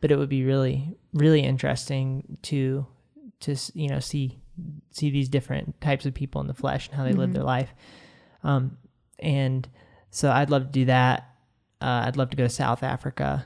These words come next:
Speaker 2: Mm-hmm.
Speaker 1: I'd, uh, that whole area seems really beautiful, and I'll just see what the hype is about South Africa, because a lot of people really love South Africa.
Speaker 2: Yeah.
Speaker 1: Uh, a lot of people say it's, they're like,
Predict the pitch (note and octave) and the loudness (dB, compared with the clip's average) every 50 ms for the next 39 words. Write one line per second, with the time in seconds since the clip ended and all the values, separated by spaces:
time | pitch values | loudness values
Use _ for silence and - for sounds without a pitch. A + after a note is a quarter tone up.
0 | - - G3 G3 F#3+ F#3 F#3 F#3 F3+ F3+ G3 A3+ - - - - - - B2+ B2 | -2 0 2 2 2 2 0 0 -2 -2 -2 -4 -6 -8 -12 -10 -6 -4 -2 0
1 | B2 B2 B2 C3 - - - - - D3 C#3+ - - E3+ D#3+ D3+ C#3+ C3 C3 - | 0 -2 -2 -4 -8 -14 -10 -8 -6 -6 -6 -6 -8 -8 -4 -2 0 0 0 -2
2 | - D#3+ - - _ _ - - - C#3+ C#3 C3+ C3 B2+ B2+ B2+ B2+ B2+ B2 - | -4 -8 -12 -14 _ _ -8 -2 0 2 2 4 4 4 4 4 2 2 0 0
3 | - C3 B2+ B2 B2 B2 B2 B2 - - - C#3+ C3 C3 B2+ A#2+ B2 B2+ B2 B2 | -2 0 0 0 0 0 0 -2 -4 -4 -2 0 2 2 2 0 0 0 0 0
4 | B2 - C#3 C3+ C3 C3 C3+ C#3 - D3 D3+ D#3 D#3+ D#3 - G#3+ B3+ B3+ - - | 0 0 0 0 0 0 -2 -2 -2 0 2 2 2 0 2 4 4 4 6 6
5 | D#4 D4 A#3+ F3 E3+ B2+ B2 C#3 C#3 C#3+ - - D#3+ D#3+ D3+ D#3 E3+ D#3 D#3 - | 6 6 8 6 6 4 4 2 0 2 4 6 6 6 6 4 2 2 2 0
6 | F3 E3+ E3+ E3 - F3 E3+ E3+ - F3 - F#3 E3+ E3+ D3+ C#3+ - C#3+ D#3+ E3+ | 0 0 0 0 0 -2 -2 -2 -2 -4 -4 -4 -2 -4 -4 -2 0 0 0 0
7 | E3 - D#3 - - - - - - - D2+ D2 D2 - - - - D3 - - | 0 -2 -4 -2 -2 -2 -2 -2 -2 -2 -2 -2 -4 -4 -6 -6 -6 -6 -6 -4
8 | - - - - - - - D#2 D#3 D#3+ - - - - - - _ _ - - | -4 -6 -6 -8 -8 -8 -6 -6 -6 -6 -8 -14 -20 -20 -20 -20 _ _ -8 -4
9 | G3+ G3 F#3 F3 E3+ F3+ F3+ - G3+ D3 C#3 C#3 C#3+ D3+ D#3 D#3 - D3+ D3 C#3+ | -2 0 0 0 -2 -4 -6 -4 -2 0 2 4 4 4 4 2 2 0 0 -2
10 | - - C#3+ C3+ - - - - C3+ C3 B2 B2 - | 0 0 0 0 0 0 -2 -2 0 0 0 0 -2